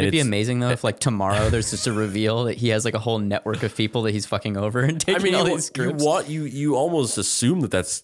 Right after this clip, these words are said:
Speaker 1: gotta be the case, 'cause you're like, "How could somebody physically do that?" He wrote, he wrote, like, in a year, he wrote, like, w-, like, two hundred scripts for T V shows. That's insane.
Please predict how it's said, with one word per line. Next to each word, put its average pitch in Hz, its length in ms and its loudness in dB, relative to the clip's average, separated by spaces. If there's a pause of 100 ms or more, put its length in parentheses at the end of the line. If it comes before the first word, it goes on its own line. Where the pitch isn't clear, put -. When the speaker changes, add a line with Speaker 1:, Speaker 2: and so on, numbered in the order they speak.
(120)
Speaker 1:
gotta 131 240 -2
be 90 220 -2
the 76 120 -4
case, 120 280 0
'cause 92 220 -4
you're 95 80 2
like, 87 100 -2
"How - 180 -4
could 175 160 -6
somebody 165 320 0
physically 147 680 -4
do 92 320 0
that?" - 340 -6 (540)
He 135 140 -2
wrote, 135 380 2
he 120 140 -2
wrote, 135 280 2
like, 107 320 -2 (240)
in 143 140 2
a - 20 4
year, 113 380 2
he 143 160 -2
wrote, 131 260 0
like, 107 160 0
w-, 80 320 -6
like, 107 320 -6
two - 380 -2
hundred 135 600 0
scripts - 760 -4 (100)
for 104 300 -6 (180)
T - 240 -4
V 139 160 -2
shows. 214 560 -2 (320)
That's - 140 -6
insane. 151 580 -2